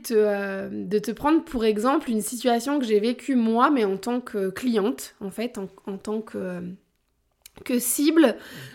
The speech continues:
de Marine. Alors Marine, aujourd'hui, c'est la personne qui gère, euh, mes campagnes Facebook, euh, qui est une super nana et, euh, que j'aime beaucoup,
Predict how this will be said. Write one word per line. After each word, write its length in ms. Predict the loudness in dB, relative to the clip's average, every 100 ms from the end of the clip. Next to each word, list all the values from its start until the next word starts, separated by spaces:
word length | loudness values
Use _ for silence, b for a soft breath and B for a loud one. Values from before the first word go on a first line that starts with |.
| B
de 200 | 4 6
Marine. 560 | 10 8 8 4 2 0
Alors 260 | -2 0 4
Marine, 340 | 6 6 4
aujourd'hui, 520 | 4 2 0 0 0
c'est 120 | 2
la 140 | 2 2
personne 480 | 0 2 4 4 2
qui 240 | -2 -4
gère, 320 | 0 2 2
euh, 160 | 2 2
mes 220 | 0 -2
campagnes 340 | 0 2 4 4
Facebook, 720 | 2 0 -2 -6 -6 -8 -14 B B B B B B
euh, 180 | -2 -2
qui 220 | -4 0
est 240 | 2 2 -2 -6 -10 -6
une 160 | -4
super 440 | -4 -6 2 4 4
nana 640 | 4 4 4 4 4 2
et, 320 | 2 0 -4
euh, 220 | -8 -10 -12 -8
que 100 | 0
j'aime 240 | 0 2
beaucoup, 520 | 0 -2 0 4 4